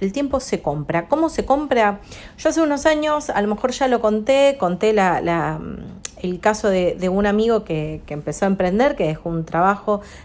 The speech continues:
en relación de dependencia para, para emprender. Cuando él em-, cuando él se independizó, que él primero era un solopreneur, trabajaba él solo, un solo emprendedor, digámoslo así,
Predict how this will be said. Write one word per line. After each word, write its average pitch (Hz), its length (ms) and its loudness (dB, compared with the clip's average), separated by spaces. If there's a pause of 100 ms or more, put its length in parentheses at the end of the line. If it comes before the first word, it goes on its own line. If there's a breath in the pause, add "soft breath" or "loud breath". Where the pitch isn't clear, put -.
en 185 100 -2
relación 170 460 -2
de 185 80 0
dependencia 180 640 -2
para, 151 380 -8
para 190 120 -2
emprender. 269 460 2 (360 loud breath)
Cuando 175 300 0
él 214 100 4
em-, 220 280 0 (100)
cuando 170 280 0
él 214 100 2
se 214 140 -2
independizó, 202 920 0 (380 loud breath)
que 175 220 0
él 208 340 0 (380)
primero 196 380 4
era 175 140 4
un 170 400 -2
solopreneur, 202 1080 0
trabajaba 160 480 0
él 160 100 -2
solo, 202 340 4
un 185 120 0
solo 160 160 -2
emprendedor, 190 920 2
digámoslo 170 440 -4
así, 294 420 -4